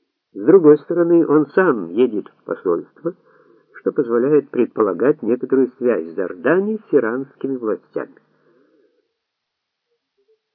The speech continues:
Максимов задумчиво покачал головой. "Они всегда бескомпромиссно боролись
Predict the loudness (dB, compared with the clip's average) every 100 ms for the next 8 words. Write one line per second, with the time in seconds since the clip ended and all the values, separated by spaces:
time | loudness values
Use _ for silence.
0 | _ _ _ _ _ _ _ _ -8 -6
1 | -2 0 2 2 2 0 2 0 0 0
2 | 0 2 -2 -2 -2 0 0 0 0 -2
3 | -4 -8 -10 -20 _ _ _ _ _ _
4 | _ _ _ _ _ _ _ _ _ _
5 | _ _ _ _ _ _ _ -10 -4 0
6 | -2 -2 -6 2 2 2 0 -2 -2 -4
7 | 0 0 2 -2 -4 -4 0 0 0 -4